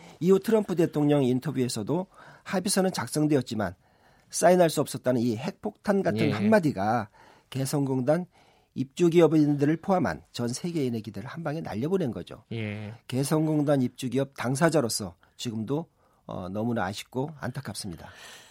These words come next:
Speaker 2: 그, 지금 개성공단에서 원래 있다가 그 폐쇄가 된 이후에 베트남으로 옮기신 거죠?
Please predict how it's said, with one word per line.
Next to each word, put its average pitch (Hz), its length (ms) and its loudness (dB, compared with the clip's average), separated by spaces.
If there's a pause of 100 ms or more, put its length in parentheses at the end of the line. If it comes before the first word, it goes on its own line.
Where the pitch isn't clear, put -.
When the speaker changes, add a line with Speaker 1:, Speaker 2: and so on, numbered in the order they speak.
(220)
Speaker 2:
그, 190 520 2 (800)
지금 180 260 -4
개성공단에서 254 720 4
원래 185 220 4
있다가 190 760 4 (1000)
그 165 180 -10 (160)
폐쇄가 262 340 4
된 160 260 4
이후에 214 440 4
베트남으로 143 480 2
옮기신 110 320 -2
거죠? 131 320 -6